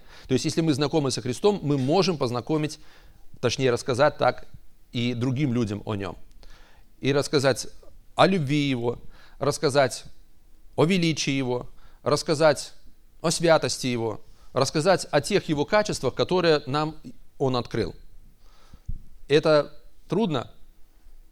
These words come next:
Нет. Это не трудно, на самом деле. Если, если ты кого-то знаешь, это не трудно говорить о, о нем.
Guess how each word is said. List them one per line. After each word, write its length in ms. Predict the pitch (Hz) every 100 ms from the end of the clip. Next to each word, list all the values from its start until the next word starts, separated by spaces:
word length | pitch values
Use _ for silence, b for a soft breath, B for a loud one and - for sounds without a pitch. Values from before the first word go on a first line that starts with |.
| - - - - - - - -
Нет. 240 | 247 143 - - - - - - - - - - - - - - - - - - -
Это 180 | 175 170
не 100 | 147
трудно, 340 | 120 110 90 -
на 80 | 113
самом 240 | 120 120 98
деле. 200 | 101 - b b b b - -
Если, 480 | 139 233 214 170 -
если 280 | 151 226 190
ты 140 | 170
кого-то 340 | 190 175 156 151
знаешь, 440 | 190 233 131 -
это 200 | 165 190
не 100 | 180
трудно 500 | 175 190 202 117 107 -
говорить 520 | 113 123 113 101 - - -
о, 140 | 127 117
о 240 | 117 113
нем. 240 | 110 104